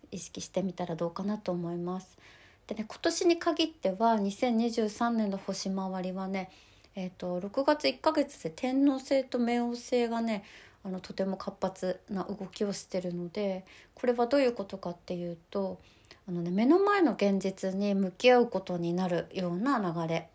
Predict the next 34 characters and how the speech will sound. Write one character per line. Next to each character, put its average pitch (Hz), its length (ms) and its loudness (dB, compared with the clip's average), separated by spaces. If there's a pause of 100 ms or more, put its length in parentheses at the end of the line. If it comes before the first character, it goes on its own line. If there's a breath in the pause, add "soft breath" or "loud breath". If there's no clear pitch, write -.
(280)
な 208 100 -6
の 180 180 -4
で、 214 360 0 (380 loud breath)
こ - 100 0
れ 320 80 8
は 302 80 8
今 254 120 -4
年 226 260 -4
の、 202 240 0 (200)
あ 190 80 -4
の、 170 140 -2
夏 185 140 0
至 190 120 0
の 180 120 2
タ 180 180 0
イ 170 40 0
ミ 175 140 -2
ン 170 40 -2
グ 170 80 -2
も 175 120 -2
な 170 160 -4
ん 165 80 -4
だ 170 100 -8
け 190 200 -6
ど、 226 340 0 (1120)
う 92 60 -4
ん 175 200 -4 (100)
と、 180 160 -8 (160)
な 196 140 -2
ん - 20 -8
か、 - 120 -6 (720)
手、 277 260 2 (320)
手 294 140 2
に、 233 320 0